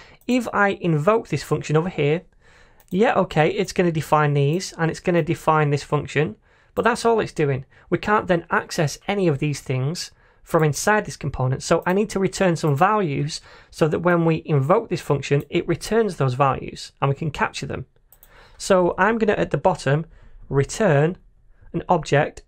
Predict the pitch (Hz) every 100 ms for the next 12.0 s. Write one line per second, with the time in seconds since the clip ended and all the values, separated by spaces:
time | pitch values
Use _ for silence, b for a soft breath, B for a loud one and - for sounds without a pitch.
0 | _ 156 160 156 - 156 - 156 147 143
1 | 135 - 139 - 233 202 - - - 165
2 | 143 - 139 131 131 131 165 220 - -
3 | b b b - - 143 139 - 139 139
4 | 151 135 135 143 135 196 - - b b
5 | b b 180 - 175 165 165 151 156 147
6 | - 156 151 151 143 - 147 139 - 196
7 | 160 170 - - - _ - 127 139 131
8 | 139 160 - _ _ b b b - 202
9 | 247 - 180 165 170 185 196 233 233 156
10 | 135 - 131 b b b b 156 170 220
11 | 175 - - 156 143 147 190 202 -